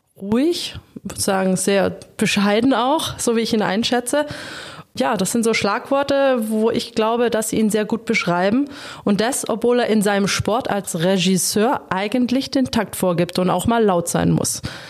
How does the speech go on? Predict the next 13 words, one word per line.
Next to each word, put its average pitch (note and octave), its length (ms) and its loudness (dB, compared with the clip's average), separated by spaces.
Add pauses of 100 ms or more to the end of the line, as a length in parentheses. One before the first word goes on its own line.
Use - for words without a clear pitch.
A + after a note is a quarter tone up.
(340)
Wie A3+ 120 2
es D4+ 260 -2
beim B3 260 2
Höhepunkt B3+ 600 0
ist, - 440 -2
am G#3 140 0
Tiefpunkt F3+ 460 0
zu D#3 80 0
sein D#3 280 0
und F3+ 200 0
daraus A3+ 360 0
gestärkt A#3+ 480 -2
hervorzugehen, G#3+ 760 0